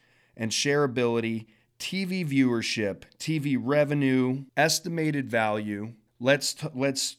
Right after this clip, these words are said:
think about social media following, bowl earnings, social media becoming a thing s-, relatively recently, and we have to factor that into the equation here. Bowl earnings, like I said, ticket sales, apparel, attendance,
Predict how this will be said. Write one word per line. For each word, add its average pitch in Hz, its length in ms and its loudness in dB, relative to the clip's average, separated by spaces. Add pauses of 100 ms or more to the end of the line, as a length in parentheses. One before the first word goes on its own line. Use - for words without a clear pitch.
think 151 320 -2
about 123 360 2
social 151 420 0
media 131 420 4
following, 117 580 -2
bowl 160 580 2
earnings, 135 640 0
social 123 360 -2
media 120 300 0
becoming 113 400 -4
a 107 40 -4
thing 117 320 -4 (520)
s-, - 280 -6
relatively 135 600 0
recently, 117 560 -2
and 107 180 -4
we 110 100 -4
have 113 180 -4
to 110 60 -8
factor 110 440 -4
that 107 180 0
into 110 220 -8
the 107 100 -6
equation 107 480 -4
here. 107 260 -4 (440)
Bowl 151 400 6
earnings, 143 360 2
like 120 220 0
I 113 80 0
said, 110 460 -2 (280)
ticket 165 360 -2
sales, 131 520 2
apparel, 143 640 0
attendance, 131 760 0